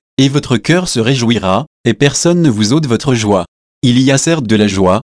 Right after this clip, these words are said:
et une grande joie, dans la connaissance du pardon de Dieu par l'aspersion du sang de Jésus, mais il y a quelque chose de plus, une joie qui nous est propre au milieu de tous nos troubles et de nos perplexités, une joie ineffable causée par la réalisation de la présence du Seigneur.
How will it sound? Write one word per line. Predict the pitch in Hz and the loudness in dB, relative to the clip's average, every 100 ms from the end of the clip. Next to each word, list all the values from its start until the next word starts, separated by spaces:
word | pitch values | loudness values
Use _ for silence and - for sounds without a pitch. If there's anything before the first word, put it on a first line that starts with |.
| _ | _
et | 113 | 0
une | 113 110 | 2 2
grande | 104 127 113 | 2 0 0
joie, | 101 92 110 _ - | 0 0 0 _ -6
dans | 107 113 | 0 0
la | 104 | 2
connaissance | 147 147 143 165 175 | 0 0 0 -2 -2
du | 110 98 | -2 -2
pardon | 156 143 151 | -2 0 0
de | 107 | 0
Dieu | 95 110 165 | -2 0 0
par | 165 151 | 0 0
l'aspersion | 151 - 143 117 - 151 | 0 0 -2 -2 -2 -2
du | 151 | 0
sang | 147 156 | 0 2
de | 143 113 | 2 0
Jésus, | 110 139 131 - _ - | 0 0 -2 -6 _ -2
mais | 123 | 0
il | 120 107 | 2 0
y | 101 | 0
a | |
quelque | 95 151 151 123 | 0 0 0 0
chose | 104 120 104 | 0 0 0
de | 107 | -2
plus, | 104 101 107 - _ | -2 -2 -2 -4 _
une | 120 117 | 0 2
joie | 104 123 170 | 2 2 0
qui | 170 | 0
nous | 180 139 | -2 0
est | 117 | -2
propre | - 165 160 | 0 -2 0
au | 107 | 0
milieu | 104 104 107 | 2 2 2
de | 101 | 0
tous | - 143 | -2 0
nos | 151 | 2
troubles | 139 - 101 113 | 0 -2 -2 0
et | |
de | 139 110 | 0 0
nos | 101 | 0
perplexités, | 123 120 127 120 - 104 104 113 - - | -2 0 -2 -2 -4 -2 0 0 -4 -2
une | 120 117 | 2 2
joie | 104 147 | 2 2
ineffable | 170 151 113 127 151 151 | 2 0 -2 -2 0 -2
causée | - 139 123 175 | 0 0 0 0
par | 139 117 | 0 0
la | 107 | 0
réalisation | 135 151 143 107 104 - 143 | 0 0 0 0 -2 0 -2
de | 165 | 0
la | 123 101 | 0 0
présence | 110 101 98 92 | 0 0 0 -2
du | 107 | -4
Seigneur. | 98 - 160 113 90 76 - | -2 0 2 2 0 -2 -8